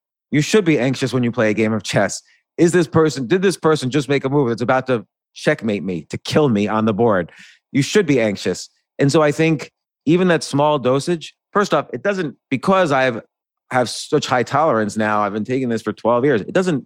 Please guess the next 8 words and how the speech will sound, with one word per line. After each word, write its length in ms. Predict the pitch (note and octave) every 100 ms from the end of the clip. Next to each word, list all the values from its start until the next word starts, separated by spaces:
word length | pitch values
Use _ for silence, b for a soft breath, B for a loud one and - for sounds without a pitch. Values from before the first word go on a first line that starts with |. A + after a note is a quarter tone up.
| -
really 300 | B2+ C#3 A#2+
solve 260 | - G#2
my 120 | G2+ G#2
anxiety, 600 | G2+ G2+ G2+ G2 F#2+ _ _ _ _ _
but 440 | - B2+ A#2 - - _ _ _ _ _ _ _
y-, 140 | C#3 C3
you 160 | - C#3
know, 340 | B2+ A2 G2